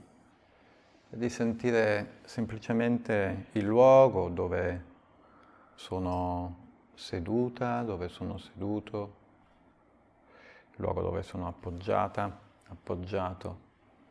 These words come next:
E sentire come, eh, queste cellule,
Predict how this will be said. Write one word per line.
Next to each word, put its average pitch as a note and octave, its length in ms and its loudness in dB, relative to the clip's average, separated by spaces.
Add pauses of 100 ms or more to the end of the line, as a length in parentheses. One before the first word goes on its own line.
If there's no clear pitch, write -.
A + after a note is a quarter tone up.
(960)
E B2 100 -12
sentire C#3 520 0
come, C3+ 680 2
eh, A2+ 320 4 (120)
queste A#2 420 -4
cellule, A#2+ 840 2